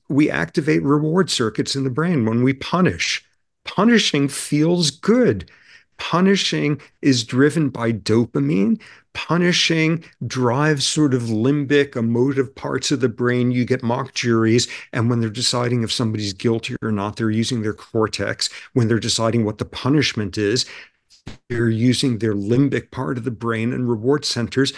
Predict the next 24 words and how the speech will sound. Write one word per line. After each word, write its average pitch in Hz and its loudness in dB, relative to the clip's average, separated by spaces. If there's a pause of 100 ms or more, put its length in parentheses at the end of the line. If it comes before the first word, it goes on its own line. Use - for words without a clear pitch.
(260)
We 143 4
will 208 4
pay 330 2
to 220 2
be 120 0
able - -2
to - -4
punish 113 -4
them. - -6
It 165 0
feels 190 2 (320)
wonderful 214 0
to 120 -2
punish 110 -2
somebody 110 -2
righteously. 101 -4 (320)
And 139 6
it 135 4
feels 147 2
wonderful 123 0 (160)
when 127 2
there's 113 0
third-party 127 0
punishment. 120 -4